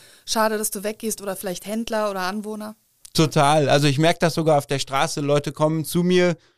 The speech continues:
Speaker 2: drücken mir einen Schein in die Hand und sagen, „Ey, z-, bleib dran, wir schaffen das, so, äh, steck nicht den Kopf in den Sand.“ Also ja, das krieg ich tatsächlich sehr viel und, äh,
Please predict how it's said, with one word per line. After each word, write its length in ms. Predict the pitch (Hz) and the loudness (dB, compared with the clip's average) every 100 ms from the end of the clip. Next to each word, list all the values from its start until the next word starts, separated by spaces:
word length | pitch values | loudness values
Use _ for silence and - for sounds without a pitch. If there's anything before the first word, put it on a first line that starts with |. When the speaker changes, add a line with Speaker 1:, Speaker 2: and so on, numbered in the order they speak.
| - | -2
Speaker 2:
drücken 220 | 160 160 | -2 0
mir 120 | 170 | 0
einen 80 | 165 | 2
Schein 240 | 160 160 180 | 2 4 4
in 120 | 165 | 4
die 100 | 160 | 4
Hand 160 | 160 | 2
und 100 | 165 | 0
sagen, 280 | 147 147 156 | 2 2 2
„Ey, 360 | - 160 170 160 | 0 2 2 0
z-, 160 | - - | -4 -10
bleib 960 | 151 139 131 147 139 131 127 175 170 170 | -14 -14 -12 -12 -14 -12 0 2 2 0
dran, 400 | 151 160 175 156 | 2 2 2 -2
wir 80 | |
schaffen 400 | 160 160 156 170 | 0 0 0 0
das, 320 | 151 160 - - | 2 2 0 -4
so, 340 | 151 151 147 | -2 -2 -4
äh, 640 | 143 139 131 156 147 143 | -8 -12 -6 0 4 4
steck 240 | 139 160 160 | 2 -2 -2
nicht 160 | 156 | -2
den 100 | 156 | -2
Kopf 200 | 135 160 | 0 0
in 80 | 165 | 0
den 60 | 147 | 0
Sand.“ 280 | 131 151 - _ - - - | 0 0 -6 _ -20 -20 -2
Also 280 | - 131 131 | 0 2 2
ja, 460 | 120 127 139 131 - | 0 2 4 2 0
das 320 | 139 131 - | -2 -2 -2
krieg 140 | - 165 | 0 0
ich 80 | - | 2
tatsächlich 500 | 151 156 147 151 143 | 0 0 -2 -4 -4
sehr 160 | 143 | -6
viel 280 | 135 156 147 | -4 -4 -4
und, 320 | 139 131 - | -4 -6 -8
äh, 400 | - 135 123 120 | -6 -2 0 0